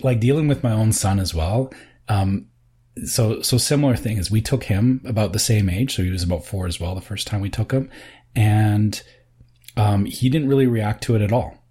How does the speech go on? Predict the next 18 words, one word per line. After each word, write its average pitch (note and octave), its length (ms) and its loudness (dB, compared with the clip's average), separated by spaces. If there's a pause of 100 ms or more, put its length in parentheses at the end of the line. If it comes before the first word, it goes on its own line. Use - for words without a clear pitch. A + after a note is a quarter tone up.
(420)
But G#2 160 0
then A2 240 2
on G#2+ 240 2
the F#2 80 2
flip - 260 -2
side G#2 240 0
of E2+ 120 -2
that, F2+ 340 -2
he, A2 480 0
so F#2 340 -2 (200)
speaking G2 440 -2
of D#2+ 220 -6 (100)
night G#2+ 320 0
terrors, E2+ 580 -4
um, F2 380 -2 (520)
he, A2+ 500 0
uh, G2+ 260 0
of G2 320 -2